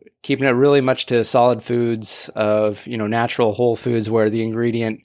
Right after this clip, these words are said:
is what the ingredient is. Uh, you know, good, good example would be, uh, haven't had 'em yet, but gonna be eating scallops. So if you look on a package of scallops and you look at the ingredients, it says scallops. That is ideal.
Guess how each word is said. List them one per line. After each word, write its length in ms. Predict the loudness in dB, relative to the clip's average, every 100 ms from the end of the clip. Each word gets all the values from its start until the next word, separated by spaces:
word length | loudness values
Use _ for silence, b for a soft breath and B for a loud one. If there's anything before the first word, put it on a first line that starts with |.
| b b b b
is 460 | 2 2 2 -2 -4
what 200 | -4 -4
the 120 | -4
ingredient 460 | -2 -2 0 0
is. 400 | 0 0 0 -2 -6
Uh, 400 | -4 -2 -2 -2 -8 -10
you 80 |
know, 140 | -8 -6
good, 400 | -2 0 0 0
good 140 | 0
example 680 | 0 0 -2 0 0 0 -4 b b b b b b
would 180 | -2 0
be, 420 | 0 0 -4 -8 -10 -6
uh, 300 | -2 -4 -6 -12
haven't 220 | -4 -2 2
had 160 | 2
'em 100 | 0
yet, 220 | 2 0
but 80 | 0
gonna 160 | -4 -2
be 120 | -2
eating 220 | -2 -4
scallops. 500 | -6 0 2 2 0
So 200 | -2 -4
if 100 | -2
you 80 | -2
look 180 | -2 -2
on 80 | -4
a 60 |
package 460 | -2 -2 -2 -4 -6
of 120 | -6
scallops 640 | -2 2 2 2 0 -6 -14 b b _
and 240 | -8 -6 -4
you 100 | -4
look 140 | -6
at 80 | -6
the 80 | -6
ingredients, 680 | 0 0 0 -2 -6 -8 -14 _ _
it 160 | -10 -8
says 440 | -4 -2 -2 -4 -12
scallops. 880 | -16 -10 -10 -8 -6 -6 -8 -12 -14 -16 b b b b -2
That 240 | 0 2
is 160 | 2 2
ideal. 640 | 0 0 2 2 0 -4